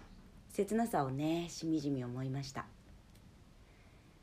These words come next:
「先生、音楽で思い出深い曲ってあります？」って聞かれたんです。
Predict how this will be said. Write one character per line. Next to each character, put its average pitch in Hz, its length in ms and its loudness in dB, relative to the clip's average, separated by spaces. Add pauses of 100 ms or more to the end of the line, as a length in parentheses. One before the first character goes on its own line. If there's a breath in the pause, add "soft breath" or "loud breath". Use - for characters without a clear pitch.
(720 soft breath)
「先 254 220 4
生、 254 240 8
音 220 180 8
楽 277 260 6
で 151 80 6
思 156 300 4
い 240 60 2
出 247 100 6
深 233 300 4
い 208 80 6
曲 143 260 0
っ - 20 -2
て 139 160 -4
あ 131 60 0
り 147 80 -2
ま 208 140 2
す？」 190 280 2
っ - 60 -20
て - 220 -2 (260)
聞 - 80 -14
か 160 140 4
れ 151 100 4
た 151 140 -2
ん 127 80 0
で 120 120 -6
す。 - 140 -12